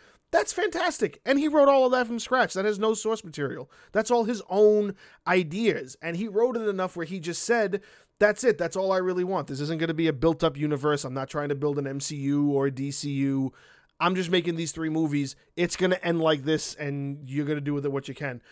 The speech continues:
I don't think he's gonna make a fourth one at all, which is kind of upsetting, but I can also understand that because, you know, creatively, you wanna move on.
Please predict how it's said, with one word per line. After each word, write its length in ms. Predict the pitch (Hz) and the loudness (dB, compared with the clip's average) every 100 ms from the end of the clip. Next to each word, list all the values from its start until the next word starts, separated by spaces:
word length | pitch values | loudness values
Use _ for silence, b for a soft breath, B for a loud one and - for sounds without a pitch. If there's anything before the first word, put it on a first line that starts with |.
| b - | b -2
I 100 | 214 | 0
don't 80 | 226 | 2
think 120 | 220 | 0
he's 120 | 208 | 2
gonna 160 | 202 190 | 2 2
make 140 | 175 | 0
a 60 | 165 | -2
fourth 260 | 175 160 | 0 0
one 120 | 160 | 2
at 80 | 156 | 0
all, 220 | 151 147 | 0 0
which 220 | 139 143 143 | -2 -6 -8
is 80 | |
kind 200 | 139 165 | -6 -2
of 100 | 170 | 0
upsetting, 500 | 151 - 156 170 202 208 B B - | -2 0 0 0 -2 -6 B B 2
but 80 | |
I 100 | 254 | 2
can 140 | 247 233 | 2 0
also 260 | 208 208 | 0 2
understand 420 | 196 165 - 180 196 | 0 -2 -2 0 0
that 140 | 214 | -2
because, 400 | 185 165 151 131 | -2 0 0 -2
you 60 | 143 | -6
know, 100 | 135 | -8
creatively, 560 | - 147 151 160 180 | -6 -4 -2 -4 -4
you 100 | 170 | -2
wanna 260 | 139 139 139 | -2 -2 -2
move 200 | 139 135 | -4 -4
on. 320 | 131 139 190 | -2 -4 -4